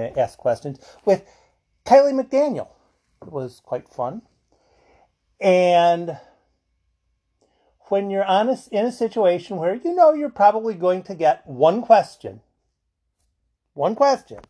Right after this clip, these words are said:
I'm not used to that. I'm not used to the, you know, th-, this, uh, but I knew that that's what it was gonna be. You're gonna get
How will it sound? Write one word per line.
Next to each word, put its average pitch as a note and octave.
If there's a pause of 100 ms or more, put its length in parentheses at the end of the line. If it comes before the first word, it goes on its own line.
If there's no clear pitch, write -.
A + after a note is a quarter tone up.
(760)
I'm G3+
not C#4+
used C#4+
to A3+
that. D#3+
I'm E3
not G3+
used B3
to A3
the, G3 (400)
you E3+
know, D#3+
th-, E3+
this, E3+
uh, G3
but G3
I F3
knew F3
that A#3
that's G#3+
what A#3
it A#3+
was A3+
gonna A3+
be. G3+
You're F#3+
gonna F3+
get F#3+